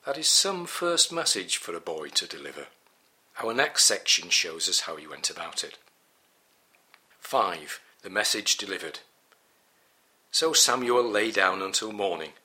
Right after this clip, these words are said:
and opened the doors of the house of the Lord. And Samuel was afraid to tell Eli the vision. Then Eli called Samuel and said, "Samuel, my son." He answered,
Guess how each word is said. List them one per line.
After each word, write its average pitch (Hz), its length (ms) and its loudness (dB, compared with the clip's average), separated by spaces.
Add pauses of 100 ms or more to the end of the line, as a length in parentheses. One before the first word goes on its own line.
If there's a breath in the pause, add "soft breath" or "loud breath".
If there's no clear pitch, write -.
(340 soft breath)
and 131 140 -4
opened 135 340 0
the 143 80 0
doors 101 400 6
of 110 100 -2
the - 180 -4
house 90 240 0
of 101 80 -10
the 107 100 -4
Lord. 90 440 -4 (680 soft breath)
And 104 140 0
Samuel 143 480 2
was 131 240 0
afraid 151 480 -2
to - 140 0
tell 87 280 0
Eli 82 420 -10
the 82 120 -12
vision. 82 380 -6 (760 soft breath)
Then 139 200 -4
Eli 139 340 0
called 170 400 2
Samuel 90 540 2
and 85 80 -4
said, - 260 -4 (280 soft breath)
"Samuel, 113 680 4
my 87 240 -4
son." 85 380 2 (500 soft breath)
He 98 160 -14
answered, 98 460 -2